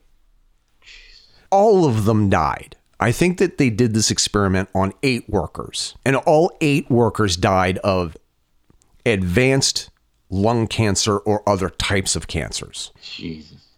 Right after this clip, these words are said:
Speaker 1: And then they had pregnant women who worked at DuPont work in cleaning the tanks where C eight was kept.
Speaker 2: Yeah, that sounds like a smart idea.
Speaker 1: With horrible birth defects.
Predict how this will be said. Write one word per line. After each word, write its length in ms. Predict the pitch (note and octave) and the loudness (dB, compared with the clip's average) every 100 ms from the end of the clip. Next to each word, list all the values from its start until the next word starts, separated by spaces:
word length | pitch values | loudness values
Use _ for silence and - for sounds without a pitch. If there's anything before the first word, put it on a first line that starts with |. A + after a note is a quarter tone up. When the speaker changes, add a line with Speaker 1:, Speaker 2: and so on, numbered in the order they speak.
| - | -4
Speaker 1:
And 260 | C#3 D3+ E3 | 2 4 4
then 460 | G#3+ C4+ B3 A#3 E3+ | 4 2 2 0 0
they 240 | C3 D#3 | 2 2
had 600 | C#3 G2 C#3 C#3 C3+ C#3 - - | 2 2 2 2 0 -2 -8 -10
pregnant 640 | - A#2+ F#3+ G3+ A3+ A3 | -2 0 2 2 2 2
women 580 | D#3 F#3 D3 E2 A#1+ B1+ - _ _ _ _ _ _ _ _ | 2 2 2 0 -4 -12 -18 _ _ _ _ _ _ _ _
who 160 | - D3+ | 0 2
worked 560 | B2+ A2 E3+ G#3+ - - - | 4 4 2 0 -6 -8 -2
at 260 | C#3 - - | -2 0 -2
DuPont 500 | E3+ G#2+ G#2+ G#2 - - | -2 2 2 0 -4 -2
work 640 | A2 A#2 F3 C#3 - - _ _ _ _ - | 2 4 4 0 -4 -20 _ _ _ _ -2
in 340 | C#3+ C#3 B2+ | 0 2 0
cleaning 520 | - - E3+ F#3+ F#3 | -2 0 2 4 2
the 120 | D3+ C#3 | 0 -2
tanks 600 | - C#3+ G#2 G2+ - - | 0 0 0 -2 -4 -6
where 140 | G2+ A2 | -2 0
C 440 | - - B2+ G#2 | 2 2 2 2
eight 260 | G#2 G2+ - | 2 -2 -6
was 140 | E2 - | -8 -4
kept. 500 | F2 - - - - - | -6 -6 -10 -16 -14 -4
Speaker 2:
Yeah, 100 | G#3+ | -2
that 160 | E3+ | -2
sounds 300 | - A2 F2 | 0 -2 -2
like 80 | E2 | -6
a 60 | E2 | -6
smart 320 | - D#2+ D2+ | -4 -4 -4
idea. 320 | D2+ D2+ D2+ _ _ _ _ | -8 -10 -14 _ _ _ _
Speaker 1:
With 240 | G#3+ A#3 | 0 0
horrible 640 | - - - F3 D#3 B2+ G2+ | -4 -12 -2 2 2 2 0
birth 320 | F#2 E2 - | 0 -4 -6
defects. 600 | - - - - - - | -12 -12 -12 -10 -10 -10